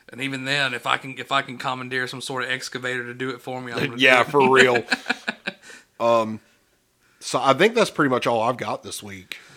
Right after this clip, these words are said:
Speaker 1: Yep, I just wanna remind everybody about the, uh,
Speaker 2: Libertarian Convention?
Speaker 1: Yep, Al-, Libertarian Party of Alabama Convention,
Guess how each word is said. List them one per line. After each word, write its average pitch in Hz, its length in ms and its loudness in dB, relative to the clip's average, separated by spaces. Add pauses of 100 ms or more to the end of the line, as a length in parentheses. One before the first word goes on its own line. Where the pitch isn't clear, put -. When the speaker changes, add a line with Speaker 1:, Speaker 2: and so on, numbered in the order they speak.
(160)
Speaker 1:
Yep, 170 300 -2
I 170 100 0
just 175 140 -6
wanna 165 180 -6
remind 143 380 -4
everybody 143 420 -4
about 135 320 -6
the, 139 80 -8 (260)
uh, 131 340 -8 (200)
Speaker 2:
Libertarian 147 960 2 (240)
Convention? 165 580 -2
Speaker 1:
Yep, 139 340 -6
Al-, 139 280 -4
Libertarian 156 460 -4
Party 147 200 -2
of 147 80 -8
Alabama 143 440 -4
Convention, 139 600 -10